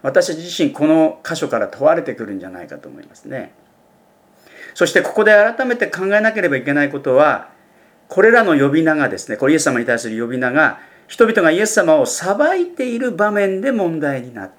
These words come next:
た。これ裁判の場で問題になった。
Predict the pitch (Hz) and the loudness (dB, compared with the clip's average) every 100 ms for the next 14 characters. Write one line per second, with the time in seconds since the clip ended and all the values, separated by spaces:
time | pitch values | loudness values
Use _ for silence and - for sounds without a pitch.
0 | _ - _ _ - - - 240 294 226 | _ -20 _ _ -12 -8 -4 0 2 0
1 | 190 165 147 143 117 117 107 101 92 - | 0 0 0 0 -4 -6 -8 -10 -14 -20
2 | _ - | _ -20